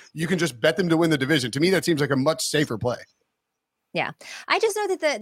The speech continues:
Speaker 2: the forty-niners believe in Brock Purdy, you know, and, and yes, he did earn it by, you know, winning eight straight games in the regular season last year, eight or seven, and then nine total. I can't remember.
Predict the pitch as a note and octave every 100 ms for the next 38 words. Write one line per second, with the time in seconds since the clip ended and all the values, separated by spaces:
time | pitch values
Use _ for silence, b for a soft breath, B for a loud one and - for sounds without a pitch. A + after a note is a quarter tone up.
0 | C4+ - D4+ F4 D#4+ C#4 B3+ F#3+ G#3 F#3+
1 | A3+ A#3 A#3 G#3 F#3+ G3+ G3+ G3+ F#3+ E3+
2 | - F#3 D3 A#2+ D#3+ F3+ F#3 F#3+ - G3+
3 | A3 F#3+ - G3 F3+ G3 F#3+ - F#3 F#3+
4 | F3+ F3+ F#3+ F3 E3 E3 D#3+ E3+ D#3 E3
5 | E3 - E3 - E3 D3 D#3+ D#3 D#3 D#3
6 | D#3+ D#3 D#3 D3 - F#3 E3+ D#3 D#3 D#3+
7 | D3+ D#3 D#3+ C#3 C3+ E3 F#3 D3 - E3
8 | E3+ F3+ D3 C#3+ C#3+ C#3+ D#3 E3 D#3+ -
9 | E3 E3 D3 C#3+ A#2+ C3 C#3